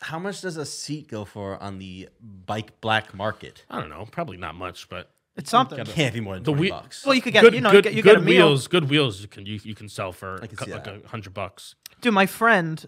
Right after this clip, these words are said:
Speaker 3: uh, was, went to go see the new Batman movie, uh, in the, in the theater. That movie's, like, three hours and, you know, very not great. And then
Speaker 2: That movie was fantastic.
Speaker 3: Yeah, well, you're a Batman blower. It doesn't count. And then he came out, all his tires were gone.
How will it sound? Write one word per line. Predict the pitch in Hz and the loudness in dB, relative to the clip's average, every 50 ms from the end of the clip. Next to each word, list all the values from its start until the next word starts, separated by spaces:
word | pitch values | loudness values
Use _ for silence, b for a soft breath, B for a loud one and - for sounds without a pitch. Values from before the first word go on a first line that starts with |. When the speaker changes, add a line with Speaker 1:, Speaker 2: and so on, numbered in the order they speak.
| _ - | _ -2
Speaker 3:
uh, | 165 160 156 147 143 139 135 135 131 - _ _ _ _ _ _ _ _ _ _ _ _ _ _ _ _ _ _ _ | 0 0 0 0 -4 -6 -6 -8 -10 -14 _ _ _ _ _ _ _ _ _ _ _ _ _ _ _ _ _ _ _
was, | - 170 170 160 - - - - _ _ | -4 -4 -4 -2 -4 -8 -10 -12 _ _
went | 185 180 180 175 | -4 -4 -4 -4
to | - | -6
go | 165 170 160 | -6 -6 -6
see | 160 - | -4 -6
the | 180 151 156 | -8 -8 -6
new | 147 156 160 | -8 -8 -8
Batman | 151 143 151 147 151 139 143 135 127 120 | -8 -6 -6 -6 -6 -8 -10 -16 -18 -18
movie, | 123 113 117 113 110 104 117 - _ _ _ _ _ _ _ _ _ _ _ | -20 -20 -20 -20 -20 -20 -20 -20 _ _ _ _ _ _ _ _ _ _ _
uh, | 165 156 147 135 127 - _ _ _ _ _ _ _ _ _ | -14 -12 -12 -14 -16 -18 _ _ _ _ _ _ _ _ _
in | 180 175 | -10 -8
the, | 170 170 - - | -8 -8 -8 -6
in | 180 185 | -6 -4
the | 190 180 | -4 -6
theater. | 175 - 147 139 127 120 127 143 _ _ _ _ _ _ | -6 -8 -10 -10 -10 -12 -16 -16 _ _ _ _ _ _
That | - 170 175 | -4 -2 -2
movie's, | 180 180 170 | 0 -2 -4
like, | - 160 - | -4 -8 -10
three | - 185 180 185 170 | -10 -8 -4 -4 -2
hours | 151 143 139 135 139 143 139 151 | -2 -4 -4 -6 -8 -10 -8 -10
and, | 147 139 143 143 | -10 -10 -10 -12
you | 147 | -12
know, | 135 123 127 135 160 | -12 -12 -14 -16 -18
very | 170 160 160 151 147 143 139 143 _ _ - | -10 -8 -6 -6 -6 -8 -12 -14 _ _ -8
not | 165 151 147 147 | -8 -8 -8 -8
great. | - 156 139 127 131 143 _ _ _ _ _ b b b b | -10 -12 -12 -12 -14 -20 _ _ _ _ _ b b b b
And | _ 185 180 175 | _ -2 0 0
then | 175 170 170 165 165 - _ _ | 0 -2 -2 -4 -10 -14 _ _
Speaker 2:
That | 123 120 | -18 -16
movie | 123 123 | -14 -14
was | 113 101 92 - _ _ | -14 -16 -18 -20 _ _
fantastic. | - 104 90 - - 117 - - 160 147 | -20 -20 -20 -20 -20 -20 -18 -16 -14 -14
Speaker 3:
Yeah, | 139 143 | -14 -12
well, | 139 156 175 | -10 -8 -6
you're | 196 190 | -6 -4
a | |
Batman | 156 160 143 120 131 131 | -4 -4 -8 -8 -10 -16
blower. | 135 139 131 127 131 | -16 -16 -14 -14 -14
It | 131 | -12
doesn't | 143 143 127 135 | -14 -14 -14 -16
count. | - 135 131 127 - | -16 -16 -18 -8 -2
And | 196 196 | -2 2
then | 208 208 202 196 190 185 _ _ _ | 2 2 2 0 -2 -10 _ _ _
he | - - 190 | -14 -14 -12
came | 175 - 202 202 208 196 | -8 -2 -2 0 4 6
out, | 196 185 175 165 - - | 8 8 8 6 2 2
all | - 185 185 185 | 6 8 8 8
his | 170 180 165 - | 6 2 -4 -2
tires | - 165 143 139 135 - | -4 -4 -4 -4 -12 -16
were | - | -20
gone. | 135 139 127 120 123 123 | -20 -20 -20 -20 -20 -20